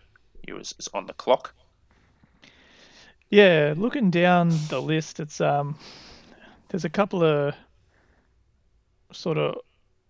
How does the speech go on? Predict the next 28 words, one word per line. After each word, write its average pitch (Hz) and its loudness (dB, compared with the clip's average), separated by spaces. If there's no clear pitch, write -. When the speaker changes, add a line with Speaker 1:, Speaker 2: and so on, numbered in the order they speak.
Speaker 2:
older 156 -2
wideouts 143 -4
that 277 -10
I - -8
think 151 -10
could, 156 -12
could 151 -12
jump 151 -4
into 147 -6
my 139 -10
team, 151 -6
and, 135 -10
you 165 -4
know, 139 -2
I 147 -2
know 160 4
what 151 2
they 143 0
are, 139 2
maybe, 139 -4
so, - -12
like, - -14
your 151 -14
T 156 -12
Y 143 -8
Hiltons 147 -8
and 135 -12
your, 131 -10